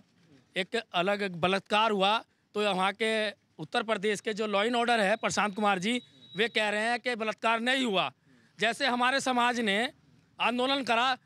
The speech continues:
तो सात दिन बाद बलात्कार भी सिद्ध हो गया। तो मैं बीजेपी के नेताओं से पूछना चाह रहा हूँ कि ज-, अगर वाल्मीकि समाज की बिटिया के साथ बलात्कार हुआ है और, और भी बिटिया, सब बिटिया एक ही है, तो ये लोग सामने क्यों नहीं आ रहे बिटिया के लिए? क्या बात थी उन लोगों को बचाने के लिए?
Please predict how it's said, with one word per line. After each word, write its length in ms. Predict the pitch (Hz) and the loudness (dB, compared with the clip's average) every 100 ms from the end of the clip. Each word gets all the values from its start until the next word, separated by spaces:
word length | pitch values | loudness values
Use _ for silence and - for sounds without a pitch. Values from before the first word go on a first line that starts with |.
| _ | _
तो 60 | 247 | -4
सात 260 | 240 240 | 0 0
दिन 140 | 220 254 | -2 -2
बाद 200 | 254 247 | -2 -2
बलात्कार 400 | 214 151 185 175 | -6 -4 -4 -2
भी 80 | |
सिद्ध 200 | 185 185 | -4 -2
हो 100 | 180 | -2
गया। 220 | 170 180 165 - _ 160 147 _ _ - | 0 0 0 -6 _ -20 -20 _ _ 0
तो 260 | 262 285 - | 2 2 -4
मैं 200 | 185 247 | -2 0
बीजेपी 360 | 269 226 262 269 | 0 -2 -2 -2
के 80 | 269 | 0
नेताओं 280 | 262 233 254 | 0 0 -2
से 100 | 262 | -2
पूछना 260 | 247 240 | -2 -4
चाह 180 | 233 202 | 0 0
रहा 100 | 196 | 0
हूँ 220 | 208 269 - | -2 -4 -2
कि 180 | 269 269 _ - | -2 -4 _ -6
ज-, 100 | 151 | -2
अगर 360 | - 196 262 262 | 0 2 2 4
वाल्मीकि 300 | 226 226 233 | 2 0 -2
समाज 300 | 226 220 214 | -2 -2 -4
की 80 | 208 | -8
बिटिया 280 | 185 214 | -6 -4
के 100 | 202 | -4
साथ 240 | 196 196 226 - _ _ | 0 0 0 -4 _ _
बलात्कार 440 | 196 214 - 226 277 | 0 0 2 2 4
हुआ 260 | 269 285 | 4 6
है 340 | 240 196 120 - _ _ - | 4 2 0 -8 _ _ -2
और, 100 | 208 | 2
और 260 | 208 240 | 4 2
भी 120 | 254 | 2
बिटिया, 280 | 254 226 262 | -2 0 -2
सब 180 | 254 269 | 0 -2
बिटिया 280 | 240 240 277 | 0 0 0
एक 180 | 269 269 | 0 0
ही 120 | 262 | 0
है, 160 | 175 127 _ _ _ _ | 0 -4 _ _ _ _
तो 120 | 302 | -2
ये 200 | 277 302 | 2 2
लोग 240 | 330 311 311 | 4 2 2
सामने 360 | 277 277 294 | 2 0 0
क्यों 180 | 269 285 | -2 -4
नहीं 100 | 262 | 0
आ 60 | 214 | 0
रहे 100 | 196 | -2
बिटिया 300 | 185 180 165 | -4 -4 -4
के 100 | 143 | -4
लिए? 280 | 127 117 123 _ _ _ | -8 -14 -20 _ _ _
क्या 180 | 226 240 | 0 0
बात 260 | 226 240 254 | 2 0 0
थी 240 | - 285 | -4 -6
उन 220 | - 233 | -6 -4
लोगों 180 | 240 247 | -2 -2
को 80 | 247 | -2
बचाने 380 | 240 214 208 220 | -4 -2 -2 -2
के 120 | 240 | -2
लिए? 240 | 247 262 | 0 -2